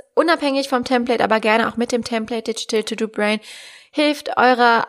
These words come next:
Aufgaben produktiver zu planen und einfach da nochmal ein bisschen gelassener ranzugehen, das Heute mehr in den Fokus zu rücken.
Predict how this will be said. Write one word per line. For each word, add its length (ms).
Aufgaben 600
produktiver 600
zu 100
planen 500
und 240
einfach 240
da 160
nochmal 300
ein 40
bisschen 280
gelassener 420
ranzugehen, 600
das 240
Heute 340
mehr 140
in 80
den 100
Fokus 480
zu 140
rücken. 400